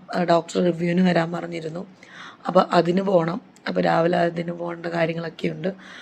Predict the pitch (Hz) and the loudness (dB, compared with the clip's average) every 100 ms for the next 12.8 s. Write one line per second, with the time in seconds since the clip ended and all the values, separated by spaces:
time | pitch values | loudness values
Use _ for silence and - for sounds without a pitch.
0 | - - 185 175 165 185 - 185 180 175 | -20 -4 2 4 2 0 -4 -2 0 0
1 | 170 160 151 151 151 - - 156 160 165 | -2 -2 -4 -6 -6 -12 -16 -8 -8 -8
2 | - _ _ _ _ 247 202 185 - - | -16 _ _ _ _ 0 2 2 -2 -20
3 | - - - - 190 180 175 180 170 185 | -20 -20 -20 -6 -2 0 0 0 0 0
4 | 180 180 165 160 170 - _ 226 180 170 | 0 0 2 2 0 -6 _ -4 -4 -4
5 | 175 180 214 - 185 185 175 175 - 180 | -8 -8 -8 -2 -2 0 -4 -6 -4 0
6 | 170 180 180 226 156 - 180 160 160 156 | 0 0 -4 -8 -6 -2 -2 -2 -4 -6
7 | - - - - 180 175 202 233 226 - | -10 -20 -20 -4 0 0 2 2 2 4
8 | 202 196 202 208 214 196 185 185 180 - | 6 4 2 0 4 4 4 2 -2 -8
9 | - 190 170 165 175 175 170 170 175 175 | -8 -2 0 0 -4 -8 -8 -4 -2 -4
10 | 175 175 - - - - - 214 202 190 | -6 -8 -8 -18 -16 -16 4 6 8 8
11 | 190 190 190 185 180 190 180 175 180 175 | 6 4 6 6 6 4 4 2 0 0
12 | 175 170 - - 170 165 156 170 | 0 -4 -8 -4 -2 0 -2 -6